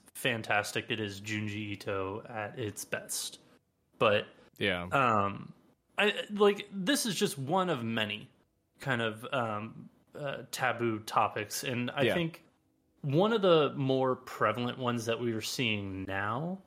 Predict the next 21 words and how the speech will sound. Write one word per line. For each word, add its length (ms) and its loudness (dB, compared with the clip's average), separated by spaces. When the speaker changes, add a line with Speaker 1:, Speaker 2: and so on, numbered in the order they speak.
Speaker 1:
in 140 4
my 180 4
opinion, 500 4
because 380 0
you 120 2
see 280 2
it 180 0
outside 680 2
of 80 2
anime 420 0
too, 380 0
and 140 0
I'm 140 2
just 220 0
gonna 140 2
say 260 4
it 120 2
now, 520 2
is 200 2
just 220 2
incest. 680 2